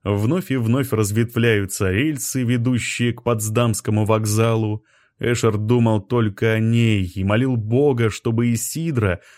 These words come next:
хватило здравого смысла отправиться из Берлина в Санкт-Петербург,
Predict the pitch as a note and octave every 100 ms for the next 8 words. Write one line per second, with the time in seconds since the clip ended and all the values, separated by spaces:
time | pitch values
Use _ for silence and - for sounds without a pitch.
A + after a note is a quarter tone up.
0 | _ - C#3+ C#3+ F3 D#3+ C3 A2 D3+ D#3
1 | D3+ C#3 C3+ - C#3 E3+ - C3 B2 -
2 | D3+ D3+ B2+ - C3+ A2 A2+ B2 C3 E3+
3 | D#3 B2+ - D3 C3 B2 B2 C3+ C3+ D3+
4 | G3 A#2